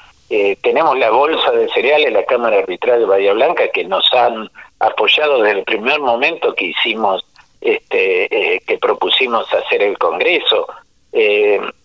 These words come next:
otra cosa importantísima, en nuestra zona están los dos puertos, Ingeniero Guay y Quequén, por donde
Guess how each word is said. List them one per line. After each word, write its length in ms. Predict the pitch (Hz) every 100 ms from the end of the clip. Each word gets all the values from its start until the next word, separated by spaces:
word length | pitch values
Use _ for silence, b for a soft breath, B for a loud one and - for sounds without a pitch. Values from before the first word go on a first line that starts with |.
| _ _
otra 280 | 175 - 156
cosa 260 | 180 180 165
importantísima, 1080 | 117 127 110 123 113 - 226 - 120 104
en 120 | 101
nuestra 400 | 113 160 - 147 -
zona 360 | 196 160 117 117
están 340 | - 185 190
los 140 | 147 139
dos 260 | 220 226
puertos, 600 | 220 180 113 - 117 123 - _ _ _
Ingeniero 520 | 107 - 110 147 151
Guay 380 | 139 156 139 98
y 40 |
Quequén, 540 | 95 131 - 151 113 113 _ _ _
por 140 | - 117
donde 260 | 127 123